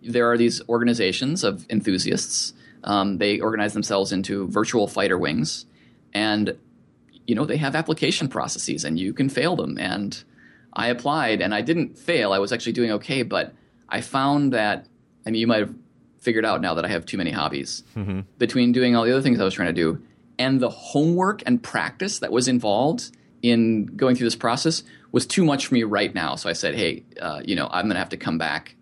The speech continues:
Speaker 1: when life is a little calmer and, uh, and take a run at this again."
Speaker 2: Hmm. That's crazy. And so these, these fighter wings fight each other? Is that, is that the idea?
Speaker 1: Um, so it,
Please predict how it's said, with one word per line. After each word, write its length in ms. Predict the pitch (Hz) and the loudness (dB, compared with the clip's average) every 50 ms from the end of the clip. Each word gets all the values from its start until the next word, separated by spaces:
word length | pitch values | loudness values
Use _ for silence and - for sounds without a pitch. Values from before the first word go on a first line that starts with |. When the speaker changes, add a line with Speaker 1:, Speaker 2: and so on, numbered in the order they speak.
| _ _ | _ _
Speaker 1:
when 340 | - 101 82 76 78 69 80 | -6 -4 -4 -4 -4 -4 -4
life 280 | 87 85 69 71 - - | -4 -2 -4 -4 -4 -6
is 100 | 73 78 | -8 -6
a 40 | 76 | -6
little 200 | 73 67 - - | -6 -6 -8 -8
calmer 440 | - - 78 - - 50 50 - - | -8 -6 -6 -4 -4 -4 -4 -4 -4
and, 240 | 50 50 50 50 50 | -4 -4 -4 -4 -4
uh, 160 | 50 50 50 50 - | -4 -6 -6 -6 -4
and 120 | 90 - | -4 -2
take 160 | - - - | -2 -4 -4
a 60 | - - | -2 -2
run 140 | 73 71 | -2 -2
at 80 | - - | -2 -4
this 140 | - - - | -6 -6 -6
again." 340 | - - 50 50 - - - - - - - | -6 -6 -4 -4 -6 -6 -8 -14 -20 -16 -12
Speaker 2:
Hmm. 100 | 123 104 92 - - - _ _ _ _ _ _ _ _ _ _ _ | -12 -12 -12 -14 -20 -20 _ _ _ _ _ _ _ _ _ _ _
That's 160 | 101 98 - | -12 -12 -4
crazy. 260 | - 98 101 95 87 | -2 -2 -2 -2 -4
And 80 | 98 - | -4 -2
so 140 | 123 120 110 | 0 0 0
these, 280 | - 117 117 - - | 0 -2 -2 -2 -2
these 180 | - 113 101 104 98 85 - _ _ | -2 -2 -2 -2 -4 -6 -8 _ _
fighter 260 | - - 101 98 101 98 | -2 0 0 2 2 2
wings 260 | 98 98 104 - - | 2 0 -2 -4 -2
fight 180 | - 92 98 | 0 0 0
each 140 | 104 98 - | 0 0 0
other? 260 | 101 107 117 123 127 - _ - - | 0 0 0 -2 -4 -8 _ -20 -20
Is 80 | - - | -16 -16
that, 100 | - - - - - _ _ - | -16 -18 -18 -20 -20 _ _ -10
is 60 | - - | -6 -6
that 100 | 80 - | -2 0
the 80 | 87 | 2
idea? 240 | 156 160 160 87 85 | 2 4 4 4 2
Speaker 1:
Um, 100 | 160 - - _ _ _ | 0 -2 -6 _ _ _
so 180 | - - - 185 | -6 -2 0 0
it, 160 | 185 185 - | 0 0 -4